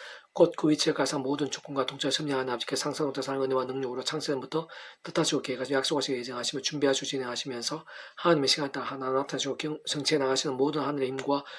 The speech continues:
구원 일들을 무엇보다 그러한 하나님의 아버지의 뜻과 계획과 섭리한 가운데에서 온 세상과 전 인류 모든 세상 복마다 것이며 심지어 오늘마다 것이고 영마다 작을 수 없는 성자이면서 구원자시며 중보자시고 특히 하나님 우리 인생들 사이에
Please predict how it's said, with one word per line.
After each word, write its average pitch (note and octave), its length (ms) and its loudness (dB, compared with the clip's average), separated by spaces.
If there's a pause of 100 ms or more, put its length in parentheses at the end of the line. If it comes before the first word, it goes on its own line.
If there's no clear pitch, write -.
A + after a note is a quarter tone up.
(160)
구원 D3+ 280 4
일들을 B2+ 280 -4
무엇보다 C#3+ 360 2
그러한 D3 260 2
하나님의 C#3+ 240 2
아버지의 C3+ 240 0
뜻과 C#3+ 360 0
계획과 C#3 300 -2
섭리한 C3+ 380 0
가운데에서 B2+ 600 0 (380)
온 E3 140 0
세상과 C#3+ 320 4
전 C3 180 -4
인류 A#2+ 160 -6
모든 C#3 220 4
세상 C#3 180 2
복마다 C3 320 0
것이며 C#3 300 2
심지어 C#3+ 340 0
오늘마다 D3 440 2
것이고 D3+ 460 -2 (400)
영마다 D3+ 280 6
작을 C3+ 220 4
수 - 120 0
없는 C#3+ 200 -2
성자이면서 C#3 560 0
구원자시며 C3 520 -2
중보자시고 C#3 540 0
특히 - 160 -2
하나님 D3 300 2
우리 B2+ 120 -2
인생들 C#3+ 240 -4
사이에 C3+ 400 -4